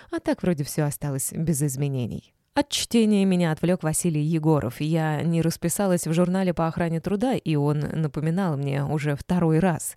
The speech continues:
Но я опять отмахнулась, было некогда, да и устала я что-то. Легла спать в три ночи, ведь сейчас активно готовлюсь поступать в институт, приходится историю учить заново.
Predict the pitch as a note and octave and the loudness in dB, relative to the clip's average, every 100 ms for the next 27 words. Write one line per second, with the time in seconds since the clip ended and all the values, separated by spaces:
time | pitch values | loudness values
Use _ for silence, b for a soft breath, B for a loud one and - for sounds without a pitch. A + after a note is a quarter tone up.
0 | _ G3+ C4 D#4 C4+ A#3 G3 F3 D#3+ - | _ 2 4 2 2 0 -2 -2 -4 -2
1 | D3+ C#3 - - F#3+ G#3+ D#3 C#3+ - C#3+ | -4 -4 -6 -4 0 0 0 -4 -6 -8
2 | C3 F#3+ G#3 G3 D4 A#3+ C3 B2+ - A2 | -2 0 0 -2 -2 -2 -2 -4 -6 -10
3 | - B2+ C#3 E3+ G#3 G3+ G#3+ F#3+ - F#3+ | -8 -6 -4 0 0 0 -2 -2 -2 -2
4 | F#3+ F3 - B2+ C3+ D3 F3 F3+ E3+ E3 | 0 -2 -4 -6 -4 -4 -4 -2 -2 -4
5 | - F#3+ F3 D3+ D#3 F3 E3 - D#3 - | -2 -2 0 0 0 -2 -2 -2 -4 -2
6 | D#3 E3 D3+ D#3+ - F3 - A#3+ - B | -2 -2 -2 -2 -2 -6 -2 -4 -4 B
7 | B B B3+ B3+ C#4+ G#3+ - F3+ - G3+ | B B -2 0 0 -2 0 -2 -2 0
8 | A3+ F#3 D3 E3 - D#3+ C3+ D3 C#3+ - | 2 0 0 -4 -4 -4 -2 -4 -4 -6
9 | - | -8